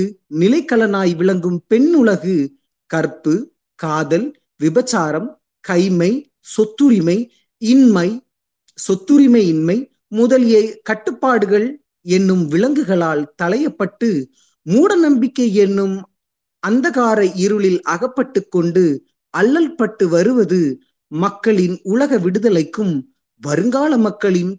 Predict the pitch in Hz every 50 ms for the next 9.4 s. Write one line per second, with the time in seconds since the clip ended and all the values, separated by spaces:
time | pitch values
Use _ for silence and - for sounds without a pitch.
0 | _ _ - 190 202 - - 233 - - 240 220 214 196 180 190 170 185 208 254
1 | 349 349 - - - 185 - - 208 202 175 151 135 135 - _ _ _ _ _
2 | _ - - - - 147 156 240 320 339 247 190 185 175 165 156 147 151 151 147
3 | - - 147 143 135 135 - _ _ - 165 165 175 208 214 214 185 165 156 151
4 | 160 165 170 - - 165 151 156 147 147 143 151 147 147 156 190 247 294 - _
5 | _ _ _ _ _ _ _ _ _ _ 214 196 190 247 320 - - 254 226 208
6 | 196 156 180 180 - - 214 196 254 277 262 247 208 190 175 - - - 180 180
7 | 185 - - 240 208 160 135 139 - _ _ _ _ _ _ _ _ _ - 202
8 | 208 - - 339 233 - - 254 226 220 196 196 185 185 190 185 185 185 175 170
9 | 165 175 185 220 254 262 226 208